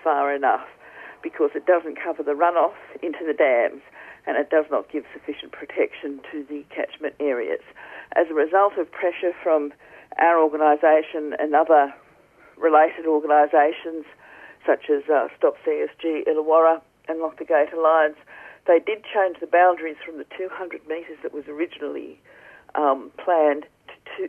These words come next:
two kilometres away from, developments have to be two kilometres away from the dams. But that is still not far enough because of the way the fracking,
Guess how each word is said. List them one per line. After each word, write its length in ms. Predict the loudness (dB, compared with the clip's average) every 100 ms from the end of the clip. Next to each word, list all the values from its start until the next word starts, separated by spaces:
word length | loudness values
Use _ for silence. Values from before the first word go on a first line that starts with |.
| -8 -6
two 120 | -6 -6
kilometres 520 | -4 -2 -2 -6 -6 -4
away 380 | 2 2 2 -2 -4
from, 380 | -4 -4 -10 -20 _ _ _ _ _ -20 -6
developments 460 | 2 2 2 -4 -6
have 140 | -8
to 80 | -10
be 120 | -16 -10
two 100 | -10
kilometres 540 | -8 -4 -4 -4 -10 -8
away 300 | -6 -4 -6
from 140 | -10 -10
the 80 |
dams. 460 | 0 2 4 2 -4 -20 -20 -10 0
But 180 | 0 4
that 200 | 4 4
is 100 | -2 -4
still 380 | -2 2 2 -2 _
not 220 | -2 -2 0 2
far 260 | 4 4
enough 300 | 0 0 -2 -4 -16 -20 -20 -20 -12
because 320 | -6 2 0 0
of 80 | -8
the 80 |
way 220 | -2 0 0
the 120 | -2 -4
fracking, 540 | -2 -2 -6 -10 -10